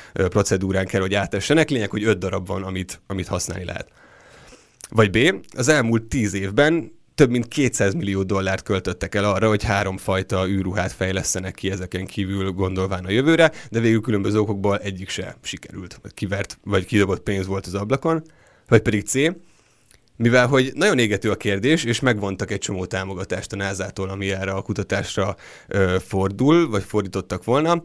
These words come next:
orosz és kínai kutatókat, mérnököket próbáltak, ö, megfűzni, hogy segítsenek nekik ebbe, ők ezt elutasították, úgyhogy ez a projekt kútba fulladt.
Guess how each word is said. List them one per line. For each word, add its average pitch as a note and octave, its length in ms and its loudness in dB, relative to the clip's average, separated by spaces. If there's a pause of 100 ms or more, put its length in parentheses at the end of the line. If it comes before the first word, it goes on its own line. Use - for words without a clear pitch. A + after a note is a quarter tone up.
(120)
orosz C#3 300 6
és G#2 140 -2
kínai G2+ 440 -2
kutatókat, G2 720 -2
mérnököket F#2+ 560 -2
próbáltak, G2 600 -4
ö, G2 360 0
megfűzni, G2+ 540 -2
hogy G2 140 0
segítsenek F#2+ 500 -2
nekik F#2+ 240 -8
ebbe, D#3+ 300 4 (140)
ők A2+ 160 -2
ezt - 160 -6
elutasították, A2 720 0
úgyhogy F#2+ 240 -6
ez G2 100 -6
a F2+ 60 -8
projekt - 640 -8
kútba - 280 -8
fulladt. - 480 -12